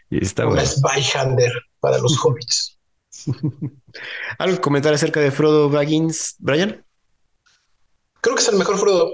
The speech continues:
Speaker 2: <laughs>
Speaker 3: ¿Ah,
Speaker 2: No
Speaker 3: sí?
Speaker 2: fuera de, creo que del otro que vamos a hablar. Pues es que te hace que el anillo te esté tentando,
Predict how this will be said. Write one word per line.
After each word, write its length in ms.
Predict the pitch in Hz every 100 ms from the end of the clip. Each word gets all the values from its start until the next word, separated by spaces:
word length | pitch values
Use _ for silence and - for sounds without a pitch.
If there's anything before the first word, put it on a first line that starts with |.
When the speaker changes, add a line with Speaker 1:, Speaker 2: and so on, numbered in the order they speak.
| -
Speaker 2:
<laughs> 800 | 165 - 175 175 160 - - -
Speaker 3:
¿Ah, 80 | 214
Speaker 2:
No 80 |
Speaker 3:
sí? 60 | 277
Speaker 2:
fuera 140 | 403
de, 300 | 185 127 - -
creo 160 | - 151
que 100 | 160
del 200 | 127 131
otro 180 | 139 147
que 80 |
vamos 200 | 131 139 123
a 20 |
hablar. 220 | 123 151 - - _ _ -
Pues 280 | 185 - -
es 120 | -
que 260 | 240 220 - - _ 151
te 160 | - 151
hace 220 | 165 180
que 280 | 160 127 123
el 160 | 123 131
anillo 280 | 139 151 147
te 100 | 123
esté 220 | - 143
tentando, 800 | 143 131 131 139 131 120 -